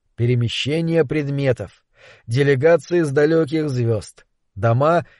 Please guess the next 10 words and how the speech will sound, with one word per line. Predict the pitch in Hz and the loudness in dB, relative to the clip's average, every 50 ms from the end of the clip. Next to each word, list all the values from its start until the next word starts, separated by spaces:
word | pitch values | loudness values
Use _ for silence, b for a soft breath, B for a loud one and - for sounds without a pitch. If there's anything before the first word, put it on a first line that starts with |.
| b b | b b
чьи | - - - 135 131 131 123 | -14 -8 -4 -2 0 0 2
внутренние | 110 120 139 160 160 127 - 139 139 135 131 127 127 123 | 2 2 0 0 -2 -2 -2 -2 -2 -2 0 2 2 2
размеры | 123 123 123 107 120 147 170 170 156 151 135 b b b b b | 4 2 2 0 0 0 2 4 4 4 2 b b b b b
оказываются | - 127 120 160 165 165 147 143 156 156 160 165 117 - 165 156 | -4 -2 0 2 4 4 2 2 0 0 0 0 0 0 -2 0
гораздо | 143 151 165 170 175 180 175 156 135 117 113 131 127 | 2 2 2 4 4 4 4 4 2 2 0 0 0
больше, | 123 139 185 190 175 139 - - 143 | 2 2 2 2 2 0 -2 -6 -8
чем | 117 - 156 156 143 135 | -6 -2 0 0 0 0
выглядят | 127 131 175 180 165 165 165 160 143 156 151 135 | 0 2 2 2 2 2 2 2 2 0 0 -2
снаружи, | - 151 156 151 147 143 135 127 95 85 92 - _ _ _ _ _ _ _ _ _ | -2 -2 0 0 2 2 2 0 -2 -6 -10 -18 _ _ _ _ _ _ _ _ _
приемники, | - - 165 190 175 160 147 143 139 139 143 143 139 110 143 147 139 120 | -4 -4 -2 0 2 2 4 4 4 2 0 -2 -2 0 0 0 0 -2